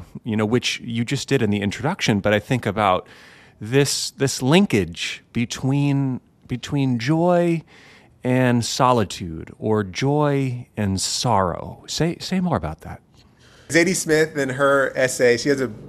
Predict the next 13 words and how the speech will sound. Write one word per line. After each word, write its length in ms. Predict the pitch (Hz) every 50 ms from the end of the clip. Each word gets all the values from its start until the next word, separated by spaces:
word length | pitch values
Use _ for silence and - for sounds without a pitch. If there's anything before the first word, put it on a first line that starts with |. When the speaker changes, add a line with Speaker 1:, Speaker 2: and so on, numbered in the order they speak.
| - -
Speaker 2:
an 140 | 131 127 139
essay, 320 | 147 147 147 151 143 131
Joy, 380 | 117 107 101 131 127 135 135 123
that's 180 | 117 120 120
really 340 | 120 123 135 135 131 120 117
a, 280 | 110 107 110 - - - - - -
you 100 | 143 131
know, 100 | 123 110
really 320 | 107 104 113 135 156 156 131
one 200 | 110 113 110 107
of 80 | 107
the, 240 | 104 107 107 - - - 127
um, 400 | 113 113 107 110 113 117 - -